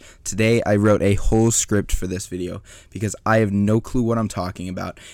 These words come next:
And if I don't have a script, I'm gonna go off the rails. Anyways, today's topic.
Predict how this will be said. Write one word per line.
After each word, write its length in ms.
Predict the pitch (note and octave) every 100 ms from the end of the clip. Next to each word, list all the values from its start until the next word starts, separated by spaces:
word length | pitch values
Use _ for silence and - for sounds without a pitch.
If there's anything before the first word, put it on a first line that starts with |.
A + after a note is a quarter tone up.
| -
And 120 | G2+
if 160 | G2 G2
I 140 | F#2+
don't 380 | F2+ - D3+ D#3
have 160 | G#2 G2
a 60 |
script, 320 | - F#2 F#2 -
I'm 140 | G#2
gonna 220 | G#2 G#2
go 200 | G2 - -
off 240 | G#2+ A2+
the 140 | A2+ G2+
rails. 720 | G2 F2+ F2 D#2+ - - - -
Anyways, 360 | B2 E2+ -
today's 400 | - A2+ D3+ C#3
topic. 440 | - A2+ - -